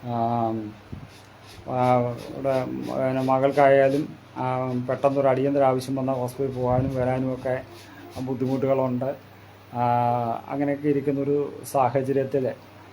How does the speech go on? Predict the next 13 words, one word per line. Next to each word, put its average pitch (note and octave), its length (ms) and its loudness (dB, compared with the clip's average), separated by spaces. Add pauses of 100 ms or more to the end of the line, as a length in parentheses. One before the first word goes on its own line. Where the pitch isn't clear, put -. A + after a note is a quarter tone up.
(300)
ഈ C#3 100 2
വീഡിയോ C#3 520 4
കാണുന്ന C3+ 560 0 (140)
അംഗങ്ങൾ, C3 600 -2 (720)
ആ, C3 80 -2
ഇത് C3+ 340 2
ഷെയർ C3 260 2
ചെയ്തും, C3 520 2 (460)
ആ, B2+ 80 -4 (640)
അതുപോലെ C3 500 -2
തന്നെ C3 320 0 (560)
നിങ്ങളെ C#3 260 6
കഴിയുന്ന C3+ 680 4